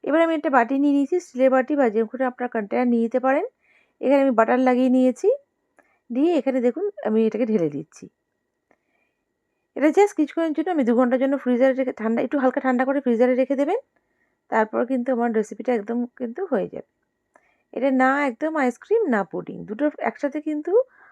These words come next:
আপনারা দুটোর মজাই পাবেন। দেখুন, আমি, আহ, ঠান্ডা হয়ে গেছে, আমি এটা কেটে নিচ্ছি সাইড দিয়ে। আর just একটুখানি, আহ, ফ্লিপ করলে পরে কিন্তু খুব সুন্দরভাবে বেরিয়ে আসবে।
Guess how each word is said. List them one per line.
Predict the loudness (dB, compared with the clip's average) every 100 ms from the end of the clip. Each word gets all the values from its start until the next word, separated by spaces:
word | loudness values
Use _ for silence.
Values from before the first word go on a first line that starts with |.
| _
আপনারা | -12 -4 -2
দুটোর | -2 -2 0
মজাই | 0 0 0
পাবেন। | -2 -4 -6 -12 _ _ _ _ _ _
দেখুন, | -4 -2
আমি, | -2 -2 -4 -2
আহ, | -2
ঠান্ডা | 0 0 2
হয়ে | 4 4
গেছে, | 4 0 -2
আমি | -2
এটা | -4
কেটে | -6 -4 -2
নিচ্ছি | -4 -2 -2
সাইড | 0 0 -2
দিয়ে। | -4 -6 -8 _ _ _ _ _ _ _ _ _ _ _ _ _ _ _ _ _ _ _ _ _ -14
আর | -2
just | 0 0 -4
একটুখানি, | -4 0 0 0
আহ, | -4 -8 _ _ _ _ _ _ _ -10
ফ্লিপ | -4 -4 -2
করলে | 0 2 2
পরে | 2 0 -2
কিন্তু | -4 -6 -4
খুব | -6
সুন্দরভাবে | -4 -2 0 0
বেরিয়ে | 0 -2 -2
আসবে। | -4 -6 -14 -18